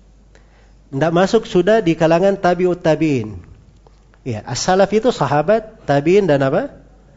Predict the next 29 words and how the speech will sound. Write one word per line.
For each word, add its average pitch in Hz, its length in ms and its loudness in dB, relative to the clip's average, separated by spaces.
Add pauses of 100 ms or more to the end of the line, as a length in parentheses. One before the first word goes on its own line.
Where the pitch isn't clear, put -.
(360)
Tabi'ut 180 320 -2
tabi'in. 175 720 -2
Yang 180 240 2
lainnya 277 240 4
kalau 214 160 4
masuk 240 400 0
kepada 175 240 0
as-salaf, 151 480 -2
ah, 139 80 -6
itu 151 160 -2
artinya 175 400 0
mengikuti 160 560 0
jalan 143 280 2
mereka. 127 360 -8
Betul 196 320 0
Al-Bukhari 165 400 0
as-salaf 143 480 -2 (320)
dari 139 240 -2
sisi 175 240 -2
mengikuti 175 480 0
jalan 165 560 0 (320)
tiga 160 240 2
generasi 151 560 0 (960)
terbaik, 165 480 -2
kan 208 160 0
begitu? 139 400 -2 (1040)
Kemudian 277 320 2
kalau 269 240 4
ingin 269 640 0